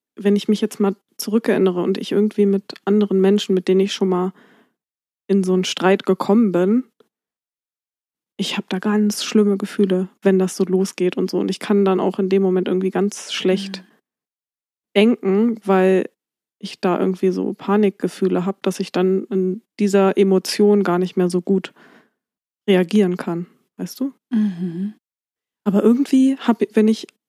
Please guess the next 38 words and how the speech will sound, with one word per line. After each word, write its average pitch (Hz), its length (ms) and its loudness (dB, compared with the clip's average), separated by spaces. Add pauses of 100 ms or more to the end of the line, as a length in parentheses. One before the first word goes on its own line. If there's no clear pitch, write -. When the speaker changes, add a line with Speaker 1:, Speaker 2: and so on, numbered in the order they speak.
(220)
Speaker 1:
jetzt 214 300 -4
diese 208 240 2
Momente 202 380 2
im 202 80 -2
Kopf - 240 -6
hab, 233 220 -6 (220)
ist 208 180 -6
es - 120 -16
trotzdem 220 540 -2
dann 214 200 2
irgendwie 214 300 0
so 214 440 0 (220)
geworden. 208 680 0 (880)
Ja, 185 180 -2 (180)
ich - 180 -6
glaub, 220 280 0
mein 208 400 2 (400)
ganzer 214 480 0
Körper 214 580 2 (120)
ist - 220 -6
dann 208 100 2
irgendwie 202 220 0
in 196 80 0
dem 202 120 4
Moment, 202 240 2
okay, 202 200 -4
du 185 60 0
musst 190 160 -2
jetzt - 120 -8
irgendwelche 196 360 -4
Dinge 214 240 2
sagen, 202 400 0
die, 190 460 -2
ähm, 185 520 -2 (720)
das - 180 -4
trotzdem 202 360 -2
irgendwie 190 320 0
wieder 190 400 0